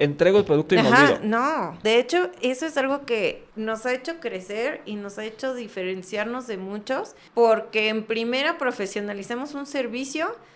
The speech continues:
Speaker 2: con productos que muy, muy, muchas veces carecen de ese servicio porque son pequeños. O produces y la, y tan solo la parte de producción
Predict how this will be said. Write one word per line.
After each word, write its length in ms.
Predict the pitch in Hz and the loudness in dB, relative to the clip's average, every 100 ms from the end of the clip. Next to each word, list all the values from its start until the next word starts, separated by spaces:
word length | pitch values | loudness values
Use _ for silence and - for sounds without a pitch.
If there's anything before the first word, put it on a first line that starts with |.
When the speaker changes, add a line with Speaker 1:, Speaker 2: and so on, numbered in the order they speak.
| _ - | _ -6
Speaker 2:
con 160 | 220 | -4
productos 800 | 214 208 214 240 240 311 339 - _ _ _ | -2 -2 0 0 4 4 4 -4 _ _ _
que 360 | 226 220 208 - | 2 2 0 -6
muy, 520 | 226 233 269 302 285 | -4 -2 -2 -2 -6
muy, 320 | 214 247 269 285 - - | -6 -4 -4 -6 -12 -8
muchas 520 | 233 254 311 330 320 | -4 -2 -2 -4 -4
veces 460 | 240 247 269 392 - | -4 -2 -4 -6 0
carecen 500 | 240 226 247 269 269 | 6 8 8 4 2
de 80 | 233 | -4
ese 180 | 226 233 | -6 -6
servicio 540 | 214 180 202 202 226 | -6 -6 -6 -4 -4
porque 240 | 226 - 175 | -6 -8 -8
son 200 | 185 180 | -8 -6
pequeños. 520 | 202 202 277 240 - - | -8 -4 -4 -4 -10 -10
O 120 | 196 | -10
produces 760 | 196 190 202 240 285 269 294 294 | -4 -4 0 -2 -2 -2 -2 -6
y 160 | 226 208 | -8 -6
la, 260 | 190 185 | -6 -8
y 120 | - 180 | -14 -6
tan 280 | 214 202 | -4 -4
solo 380 | 202 - 277 320 | -6 -6 -4 -2
la 220 | 339 285 | -4 -6
parte 340 | - 214 220 247 | -4 -6 -4 -6
de 80 | 226 | -6
producción 720 | 196 180 175 175 196 180 226 | -6 -6 -6 -8 -8 -8 -8